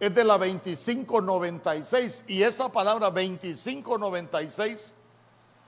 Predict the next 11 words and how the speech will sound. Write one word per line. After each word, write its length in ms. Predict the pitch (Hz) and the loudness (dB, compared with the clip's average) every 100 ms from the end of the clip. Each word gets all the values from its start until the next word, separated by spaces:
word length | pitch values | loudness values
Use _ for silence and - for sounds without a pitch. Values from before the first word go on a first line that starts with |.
| _ _ - | _ _ 0
lo 160 | 196 | 2
que 120 | - 202 | 2 0
significa 640 | 196 180 175 240 233 214 | 0 0 -2 2 4 6
es 220 | 240 - - | 4 2 -2
estrechar, 840 | 190 - - 196 185 190 233 226 185 139 117 - _ _ _ _ _ _ _ _ _ _ | -2 -2 -2 0 0 0 0 0 -2 -6 -12 -20 _ _ _ _ _ _ _ _ _ _
estrechar. 760 | 160 151 175 170 202 190 127 101 - - _ _ - - _ _ _ _ _ _ _ _ _ _ _ _ _ _ - _ _ _ _ _ _ _ _ _ - _ _ _ _ _ _ _ _ _ _ | -8 -2 -2 0 4 2 2 -10 -20 -20 _ _ -20 -20 _ _ _ _ _ _ _ _ _ _ _ _ _ _ -20 _ _ _ _ _ _ _ _ _ -20 _ _ _ _ _ _ _ _ _ _
Entre 400 | 170 180 214 208 | -4 -4 0 0
muchas 500 | 214 294 294 240 220 | 6 4 6 2 2
cosas, 800 | - 262 - 151 127 - - - _ _ _ _ _ _ _ _ _ _ _ _ _ _ _ _ _ _ _ | 6 6 6 -4 -8 -12 -16 -20 _ _ _ _ _ _ _ _ _ _ _ _ _ _ _ _ _ _ _
estrechar, 720 | 151 147 156 147 - 196 120 123 | -4 -4 -6 -6 2 2 2 -4
mire. 260 | 196 190 | -4 -6